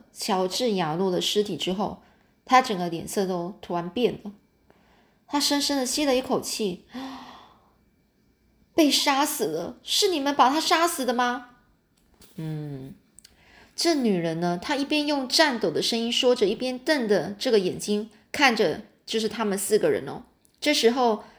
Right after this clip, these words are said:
格雷格逊警官立刻以粗大的嗓音说：“哦，不，不，不，我，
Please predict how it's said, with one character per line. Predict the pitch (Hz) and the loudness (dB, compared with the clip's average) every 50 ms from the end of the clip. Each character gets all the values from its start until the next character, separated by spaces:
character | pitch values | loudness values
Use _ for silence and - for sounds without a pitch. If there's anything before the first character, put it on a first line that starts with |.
| _ _ _ | _ _ _
格 | - 320 330 | 4 4 4
雷 | 294 277 254 | 6 4 4
格 | 254 233 220 | 4 4 4
逊 | 220 226 247 233 | 4 2 -4 -6
警 | 226 - 185 156 156 | -4 -6 -6 -6 -4
官 | 190 190 185 185 | -2 -2 -2 0
立 | 190 196 | -2 -2
刻 | 196 233 220 | 0 0 -2
以 | 180 151 135 | -2 -2 -4
粗 | - - - - 285 277 - | -6 -6 -4 -2 0 2 2
大 | 294 240 190 | 2 2 0
的 | 180 | -2
嗓 | 185 - 170 156 | -2 -2 -4 -4
音 | 160 170 185 | -4 -4 -4
说 | 202 - 220 190 190 - - - - _ _ - - | -2 0 0 0 -2 -4 -10 -20 -20 _ _ -2 4
：“哦， | - 294 - - | 6 8 8 8
不， | - 269 247 | 6 4 2
不， | 240 254 | 2 2
不， | 208 226 247 208 - | 2 2 2 2 2
我， | - 240 | 0 0